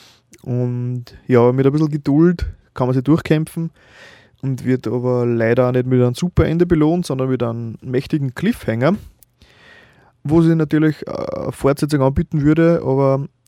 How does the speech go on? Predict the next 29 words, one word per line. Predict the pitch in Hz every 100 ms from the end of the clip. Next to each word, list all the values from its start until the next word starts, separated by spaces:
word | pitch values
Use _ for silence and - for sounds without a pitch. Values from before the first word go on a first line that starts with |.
| _ _
irgendwie | 143 165 175 165 143
ist | - -
das | 143 -
Entwicklerstudio | 131 - 165 - 156 - 135 143
dann | 135 123 107
eben | 117 120
geschlossen | 117 123 117 131 156
worden | 143 147 151 156 147 - 175 - _
und | 127 123 123 123 123
obwohl | 120 127
es | 131
nat-, | 127 -
an, | 110 110 - _
es | 135
ist | 180 -
definitiv | 175 185 160 175 151
an | 135
einen | 127 127
Nachfolger | - 131 - - 147
gearbeitet | 139 120 127 147 127
worden, | 117 143
das, | 131 117 - -
aber | 127
die | 131
Arbeiten | 120 123 - 139
sind | 131 -
dann | 123 123 123 117 - -
abgebrochen | 113 - - 123 - 139
worden | 131 135